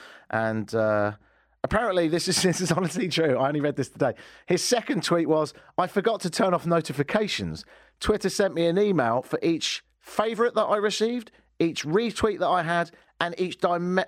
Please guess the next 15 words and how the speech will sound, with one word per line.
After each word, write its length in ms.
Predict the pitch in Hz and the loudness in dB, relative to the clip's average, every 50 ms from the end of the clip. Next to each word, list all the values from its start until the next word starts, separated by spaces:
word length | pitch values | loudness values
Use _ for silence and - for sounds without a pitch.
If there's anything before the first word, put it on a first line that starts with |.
| - - | -4 -2
direct 340 | 123 160 160 160 165 156 | 0 0 2 2 0 0
message 440 | - 175 190 175 - - 120 - - | 0 -2 -2 -2 -2 -6 -6 -6 -4
that 100 | - - | -4 -2
I 120 | 65 110 98 | 0 0 0
had. 180 | 95 95 87 _ _ _ _ _ _ _ _ _ _ _ _ _ _ - | -2 -4 -6 _ _ _ _ _ _ _ _ _ _ _ _ _ _ -4
I 100 | - - | -4 -2
have 200 | 170 285 302 277 | -2 -2 -4 -4
forty-seven 1000 | - - - 254 247 226 202 - 214 208 - - - - 240 202 156 180 185 160 | -6 -4 -2 0 0 0 0 -2 -2 -2 0 0 2 2 0 0 0 -2 -4 -2
gigabytes 680 | 139 - 202 175 - - - 147 123 113 107 - - - - | 0 0 0 0 0 -2 0 0 -2 -2 -4 -6 -8 -6 -4
of 120 | - 127 131 | -4 -2 0
notifications 880 | 139 135 131 - - 123 - 131 - - 131 127 107 - - 113 98 | 0 0 0 -2 -4 -4 -6 -4 -2 -2 -2 -2 -4 -6 -8 -6 -6
in 80 | 95 104 | -4 -4
my 140 | 107 104 107 | -4 -2 -2
email." 320 | 104 87 78 67 - - - - - - - - - - - - - - - - - - _ _ _ | -4 -4 -6 -8 -10 -12 -18 -20 -20 -20 -20 -20 -20 -20 -20 -20 -20 -20 -20 -20 -20 -20 _ _ _
Yeah. 240 | - - 98 80 67 | -8 -6 -6 -6 -6